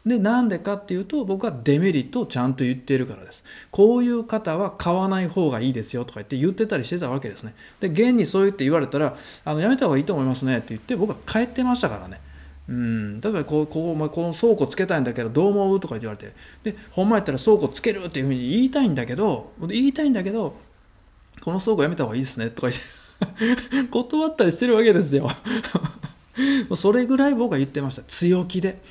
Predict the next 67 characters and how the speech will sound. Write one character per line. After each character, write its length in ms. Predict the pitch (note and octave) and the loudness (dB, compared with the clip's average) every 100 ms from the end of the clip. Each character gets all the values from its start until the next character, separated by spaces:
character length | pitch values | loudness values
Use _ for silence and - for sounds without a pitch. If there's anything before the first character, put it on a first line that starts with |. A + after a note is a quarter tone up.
| - - | -20 -8
で、 180 | A#3+ A#3 - - | -4 -4 -6 -4
売 100 | G#3+ | 0
り 60 | A3+ | 0
上 100 | A3 | 0
げ 140 | A3 | 0
が 100 | A3 | 2
や 160 | G#3 G#3+ | 2 0
ば 280 | A3+ A3+ A3 | -2 -4 -4
い 40 | |
っ 20 | |
て 100 | - | 0
い 40 | G#3+ | 0
う 60 | |
時 220 | G#3+ A3+ | 0 0
も、 160 | A3+ A3 | 2 2
も-、 240 | D#3 D#3+ - | 2 -2 -2
も 160 | E3 | -2
ち 120 | F3 C4+ | 0 0
ろ 100 | A3+ | 0
ん 40 | |
そ 80 | D3 | 0
う 40 | |
や 20 | |
っ 20 | C3 | 0
て 60 | |
言 60 | B2 | -2
っ 20 | |
て 100 | A#2+ | -6
ま 80 | A2 | -10
し 60 | - | -10
た。 80 | |
歯 240 | - F#3 F#3 | -6 0 0
食 200 | E3+ E3+ | 2 0
い 60 | |
し 120 | F3 F3+ | 0 -2
ば 100 | F#3 | -4
っ 80 | F3+ | -6
て、 300 | - A3+ - - - | -4 -4 -4 -12 -8
そ 100 | D#3 | -2
の 60 | |
売 100 | D3+ | 0
り 60 | F3 | 0
上 60 | F3 | 0
げ 60 | |
欲 240 | F3+ - F3 | -4 -4 -4
し 120 | A#3 | 0
い 100 | B3 | 0
ん 40 | |
だ 120 | G3 | 0
け 100 | F3 | -2
ど、 80 | A3 | -6
歯 200 | D#3+ E3+ | -6 -6
食 140 | D#3 D3+ | -4 -4
い 40 | |
し 80 | E3+ | -4
ば 80 | G#3+ | -8
っ 20 | |
て 80 | - | -10
断 420 | - F3+ F3+ A#3 | -6 -4 -2 -4
っ 100 | B3 | -4
て 100 | B3 | -6
た 140 | B3 D#3+ | 0 0
わ 160 | C3+ | 0
け 80 | D3 | -4
で 100 | A2+ | -6
す 100 | - | -8
ね。 240 | A2 G#2+ | -10 -12